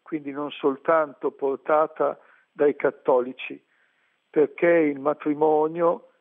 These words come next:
è un fatto di relazione uomo-donna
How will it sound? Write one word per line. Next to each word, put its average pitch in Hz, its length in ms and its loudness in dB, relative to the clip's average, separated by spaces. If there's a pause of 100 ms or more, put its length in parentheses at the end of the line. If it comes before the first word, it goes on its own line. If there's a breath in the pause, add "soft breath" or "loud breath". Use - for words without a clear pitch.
(140 soft breath)
è - 140 -4
un 139 240 -4
fatto 151 480 -2
di 127 180 -2
relazione 135 960 0
uomo-donna 139 1080 0